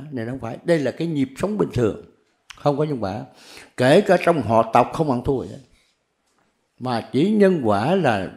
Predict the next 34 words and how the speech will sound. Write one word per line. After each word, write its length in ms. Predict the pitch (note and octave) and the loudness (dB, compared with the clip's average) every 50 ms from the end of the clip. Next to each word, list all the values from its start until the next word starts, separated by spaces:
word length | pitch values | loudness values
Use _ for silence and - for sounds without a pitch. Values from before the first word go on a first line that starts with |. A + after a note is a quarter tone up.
| - - | -14 -10
nó 140 | F3+ F3+ | -6 -6
quyết 360 | G3 F#3 E3 G#3+ B3 B3 - - | -4 -4 -2 -4 -4 -4 -4 -4
định 220 | A2+ A2 C3 C#3 | -6 -4 -4 -6
là 100 | A#2+ G#2+ - - _ _ _ _ _ _ _ _ _ _ _ _ _ _ _ - | -8 -10 -12 -16 _ _ _ _ _ _ _ _ _ _ _ _ _ _ _ -12
địa 300 | - B2 B2 D3 E3+ E3 | -6 -4 -4 -2 -2 -4
ngục 420 | C#3+ B2+ C3 C3+ C#3 C3+ - - _ | -6 -6 -6 -6 -6 -8 -12 -20 _
và 280 | - C3 B2+ A#2+ G2+ F#2 | -8 -6 -4 -4 -4 -6
quả 220 | E2+ F2+ A#2+ A#2+ | -4 -4 -4 -4
báo 300 | A#2 A#2 A#2 C3+ C#3+ - - - - _ _ - | -4 -4 -6 -6 -8 -10 -12 -18 -20 _ _ -6
hoặc 460 | G2 C3 C3 - - - - - - | -2 0 0 0 -2 -8 -16 -10 -6
là 360 | B2+ B2 A#2 G2+ F2+ C#2 - - _ _ _ _ _ _ _ _ _ _ _ _ _ - | -4 -4 -2 -4 -6 -10 -12 -16 _ _ _ _ _ _ _ _ _ _ _ _ _ -12
thầm 220 | B2+ B2+ A2+ F#2+ | -12 -10 -10 -8
lửa 140 | F#2+ A2 B2 | -8 -6 -4
lớn. 280 | C#3 C#3 C#3 D#3 E3+ - - _ _ | -2 -2 -4 -4 -6 -10 -14 _ _
Ba 240 | C3+ D3+ D#3+ D#3 C#3 | 2 4 6 6 4
cái 140 | D3 D#3 E3 | 2 0 0
nhân 160 | E3 D3+ C3+ A2+ | 0 0 0 -2
quả 220 | A2 G2 G#2+ B2+ | -2 -2 -2 -4
này 160 | C#3+ B2 G#2+ - | -4 -6 -8 -10
thôi. 140 | A2 G2+ F#2 - _ _ _ _ _ _ - | -12 -14 -16 -18 _ _ _ _ _ _ -14
Còn 200 | A2+ A2+ A2+ - | -14 -14 -4 -2
tất 200 | G#3+ G#3+ G#3+ - | -2 -2 -2 0
cả 280 | C#3 G#2+ A#2+ D#3+ D#3 - | 0 0 0 0 0 0
kia 220 | F#3+ G3+ G#3 F#3+ D#3 | 4 6 6 6 6
là 80 | C3 | 4
nhịp 220 | B2 B2 B2 B2 B2 - | 2 0 -2 -2 -2 -2
sống 200 | - F3 G3 F#3 | -2 -2 -2 -2
bình 120 | D3 A2+ A#2+ | -4 -2 -2
thường. 280 | B2+ A2+ B2 C3 - | -2 -2 -2 -2 -2
Đây 140 | C#3+ E3 E3 | -2 0 0
là 100 | C#3+ A#2 | 0 0
cái 100 | - D3+ | 0 2
quy 160 | F#3 G#3 G#3 | 4 4 4
luật 120 | E3 C3+ | 4 2